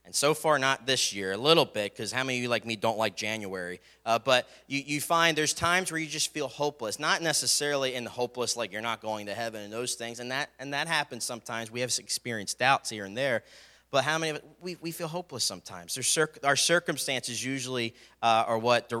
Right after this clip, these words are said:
what brings that out, is hopelessness. Well, how do we sustain hope? Because hope can be lost. You ever heard someone say that? "All hope is lost. Just, we're hopeless." Well, you see, how do we sustain it?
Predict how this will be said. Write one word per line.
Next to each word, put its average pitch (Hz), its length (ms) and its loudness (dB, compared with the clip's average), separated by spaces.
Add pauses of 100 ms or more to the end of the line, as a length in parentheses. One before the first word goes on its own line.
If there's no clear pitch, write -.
(220)
what 113 220 0
brings 123 280 0
that 113 180 2
out, 123 320 4
is 110 140 -4
hopelessness. 120 680 -4
Well, 131 240 2 (300)
how 180 520 4
do 156 180 0
we 151 460 0
sustain 147 680 4
hope? 92 300 -8 (260)
Because 127 140 0
hope 202 260 2
can 156 120 4
be 123 120 -2
lost. 135 560 2 (640)
You 147 80 8
ever 156 120 8
heard 156 160 6
someone 147 220 2
say 139 220 4
that? 151 180 6
"All 120 140 6
hope 123 220 0
is 113 120 -2
lost. 92 460 -4 (280)
Just, - 280 -4
we're 131 80 4
hopeless." 123 640 2 (680)
Well, 135 80 -4
you 131 60 2
see, 151 180 4
how 147 320 2
do 165 80 2
we 143 140 -2
sustain 127 500 0
it? 104 140 -4